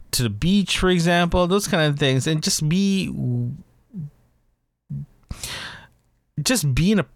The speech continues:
just be present <laughs> on that day, right? And, uh, and use the tech at night, because it, it's, uh, it, sometimes people just don't like being at, being at, at, at dark, right? So, yeah, just,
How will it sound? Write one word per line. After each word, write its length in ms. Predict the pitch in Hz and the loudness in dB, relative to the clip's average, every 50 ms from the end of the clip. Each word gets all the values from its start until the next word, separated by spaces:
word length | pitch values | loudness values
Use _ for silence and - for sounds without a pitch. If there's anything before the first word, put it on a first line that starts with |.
| _ _ - | _ _ -2
just 200 | 156 196 208 - | 0 0 0 2
be 120 | - 226 240 | 2 0 0
present 680 | - - - 135 143 165 151 147 135 113 - - - - - 147 120 - - - - - - | 2 2 2 2 4 2 2 2 0 0 -2 -4 -4 0 0 2 2 2 0 -2 -4 -10 -12
<laughs> 500 | - - - - - - 208 185 151 - | -12 -10 -8 -8 -6 -6 -4 -4 -4 -2
on 120 | - 143 139 | 0 0 2
that 240 | 139 131 127 127 127 | 2 2 0 0 0
day, 240 | 135 123 120 110 | 0 2 2 2
right? 400 | 107 107 110 113 123 135 - - - | 2 2 2 2 2 0 0 -2 -2
And, 360 | 135 131 135 135 135 139 139 | 0 0 2 2 2 2 2
uh, 200 | 139 135 135 135 123 | 2 2 0 0 0
and 260 | 147 147 147 147 147 | 0 2 2 2 2
use 160 | 175 180 - | 2 2 0
the 80 | - 185 | 0 -2
tech 260 | - - 185 175 - | 0 -2 -2 0 0
at 100 | 165 131 | 0 0
night, 360 | 127 127 127 151 190 151 117 - | 2 2 2 2 0 -2 -2 -4
because 480 | - 117 110 120 117 113 - - - - - _ _ _ _ _ _ _ _ _ _ _ _ _ _ _ _ _ _ _ _ _ _ - - - - _ _ _ _ _ - | -4 -4 -2 0 0 0 0 -2 -4 -6 -10 _ _ _ _ _ _ _ _ _ _ _ _ _ _ _ _ _ _ _ _ _ _ -20 -20 -20 -20 _ _ _ _ _ -2
it, 240 | 160 160 143 - - | -2 -2 0 0 0
it's, 300 | 165 156 - - - 160 | -2 0 0 0 0 0
uh, 240 | 151 139 143 - - | 2 2 2 2 0
it, 240 | 165 185 202 196 - | 0 0 0 0 0
sometimes 340 | 254 233 220 240 226 208 | 0 0 2 0 0 0
people 220 | - 214 214 214 196 | 0 -2 0 0 0
just 140 | 175 - - | -2 0 0
don't 140 | 185 170 | 0 2
like 160 | 175 190 175 143 | 2 0 2 2
being 180 | 147 151 156 | 2 2 2
at, 320 | 147 131 135 - - 139 135 | 0 0 0 -2 -2 0 0
being 240 | 151 151 147 139 | 0 2 2 2
at, 100 | 131 127 - _ - - | 0 0 -2 _ -10 -8
at, 140 | - 123 117 - - | -6 -6 -6 -4 -2
at 240 | 131 120 117 - _ | -2 -2 -2 -2 _
dark, 300 | - 143 156 127 - - | 0 0 2 0 -2 -2
right? 220 | 107 107 123 131 | -2 -2 -2 -2
So, 300 | - - - 120 117 127 - - - - - - - - - - - - - | -2 -2 0 0 0 0 -2 -6 -12 -12 -12 -12 -10 -10 -12 -14 -14 -10 -4
yeah, 220 | - 170 185 175 151 | -2 0 2 2 2
just, 440 | 147 160 147 - - - - - | 2 2 2 2 0 0 -2 -4